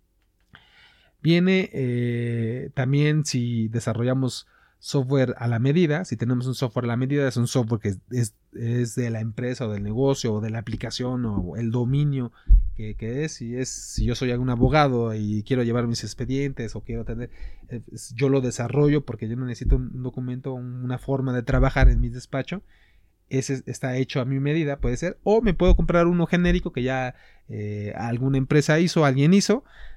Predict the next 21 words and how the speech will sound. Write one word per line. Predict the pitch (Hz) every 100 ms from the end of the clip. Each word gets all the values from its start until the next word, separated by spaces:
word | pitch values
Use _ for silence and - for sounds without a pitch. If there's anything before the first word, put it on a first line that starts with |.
| -
un, | 123 123 -
algún | 113 120
equipo | 131 - 139 135 131
hizo | 127 135
un, | 117 113 117 117
un | 131
software | - 147 139 151
que | - 131 156 - - - -
trata | - 156 165
de | 151
adaptarse | 123 117 - 139 131
a, | 110
a, | - 117 113 113 113 113 110
a | - 117
lo | 110 110
que | 117
son | 139 127
todos | 135 139
los | 151 117
despachos | 110 - 120 123
de | 113 98 92 90